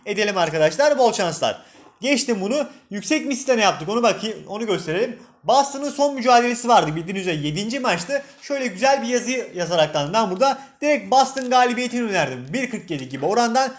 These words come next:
O da zaten galip geldi. Ee, o yüksek oranıyla bildik.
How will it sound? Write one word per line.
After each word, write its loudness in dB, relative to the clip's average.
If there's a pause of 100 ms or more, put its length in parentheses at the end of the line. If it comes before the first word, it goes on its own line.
(180)
O 4
da 6
zaten 4
galip 6
geldi. 0 (320)
Ee, 0 (180)
o -4
yüksek 0
oranıyla 4
bildik. -6